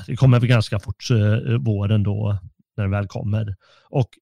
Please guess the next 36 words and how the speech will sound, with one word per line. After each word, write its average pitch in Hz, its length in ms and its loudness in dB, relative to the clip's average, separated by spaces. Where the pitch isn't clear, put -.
en 127 180 4
månad 110 320 2
senare, 101 440 -2
den 110 220 -2
artonde 107 440 0
juli, 107 580 2
då 117 140 4
lossnade 110 720 4
plötsligt 101 360 -2
båten. 98 580 -4
Fullständigt 127 580 4
oskadd. 127 640 0
Alltså 120 160 2
vilken 117 280 6
byggnadskonst, 127 880 4
eller 131 240 6
byggnadskonst, 120 480 4
vilken, 131 220 6
vilken 127 220 2
konst, - 680 0
eh, 107 220 8
att 131 180 4
tillverka 107 440 4
sådana 101 220 2
skepp. - 300 -4
Den 190 120 0
ligger 131 200 2
fast - 280 -4
i 127 80 -2
isen 185 420 -2
så, 113 240 -2
men 139 360 0
den 180 200 -4
klarar 196 220 0
sig 170 180 -2
utmärkt. 165 760 -4